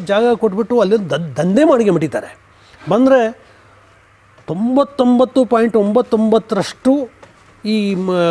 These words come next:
ಕಂಪ್ನಿಗಳ ಸ್ಟಾಲ್ಗಳೇ ಇರ್ತವೆ. ಅಧಿಕಾರಿಗಳಿಗೆ ಅದೂ ಜಾತ್ರೆ. ಅಲ್ಲಿ ದೊಡ್ಡ ಮಟ್ಟದಲ್ಲಿ ಕಂಪ್ನಿಗಳಿಂದ ಆ ಸ್ಟಾಲ್ಗಳಿಗೆ ದುಡ್ಡು ವಸೂಲು ಮಾಡಿರ್ತಾರೆ, ಮತ್ತು ಸರ್ಕಾರದಿಂದ ಒಂದಷ್ಟು ತೆಗೆದಿರ್ತಾರೇನೋ.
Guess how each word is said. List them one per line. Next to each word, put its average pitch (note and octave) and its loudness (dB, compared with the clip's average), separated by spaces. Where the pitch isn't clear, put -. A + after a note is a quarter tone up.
ಕಂಪ್ನಿಗಳ A#3+ 2
ಸ್ಟಾಲ್ಗಳೇ A#3 2
ಇರ್ತವೆ. D3+ -4
ಅಧಿಕಾರಿಗಳಿಗೆ B3 2
ಅದೂ A3 4
ಜಾತ್ರೆ. A3 -2
ಅಲ್ಲಿ F#3+ -4
ದೊಡ್ಡ F3+ -2
ಮಟ್ಟದಲ್ಲಿ A3+ 2
ಕಂಪ್ನಿಗಳಿಂದ G#3+ -2
ಆ G#3 2
ಸ್ಟಾಲ್ಗಳಿಗೆ F#3+ -2
ದುಡ್ಡು F3 0
ವಸೂಲು F#3 -2
ಮಾಡಿರ್ತಾರೆ, E3+ -6
ಮತ್ತು G#3+ 0
ಸರ್ಕಾರದಿಂದ G3 -2
ಒಂದಷ್ಟು G3+ 0
ತೆಗೆದಿರ್ತಾರೇನೋ. E3+ -2